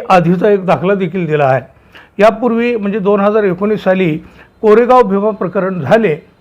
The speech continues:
आणि दोन समाजात वाद निर्माण झाला होता. त्यानंतर झालेल्या निवडणुकीचा फायदा भाजपालाच झाला होता असे आमदार रोहित पवार यांनी सांगितले आहे.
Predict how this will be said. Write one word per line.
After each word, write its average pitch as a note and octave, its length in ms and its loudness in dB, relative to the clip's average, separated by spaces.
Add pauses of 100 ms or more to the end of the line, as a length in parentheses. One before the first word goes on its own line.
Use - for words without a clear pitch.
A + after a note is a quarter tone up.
(260)
आणि A#3 240 0
दोन G#3 280 2
समाजात F#3 480 -2
वाद F3 200 2
निर्माण E3+ 360 -2
झाला D3 220 0
होता. C#3+ 300 -2 (1040)
त्यानंतर B3 540 2
झालेल्या G#3 440 0
निवडणुकीचा F#3+ 640 -2
फायदा F3 360 0
भाजपालाच E3+ 840 0
झाला F3+ 340 0
होता E3+ 300 2
असे G3+ 220 -2
आमदार E3+ 340 0
रोहित E3 220 -4
पवार E3 300 0
यांनी D#3+ 260 -4
सांगितले D3 460 -8
आहे. A#2+ 160 -6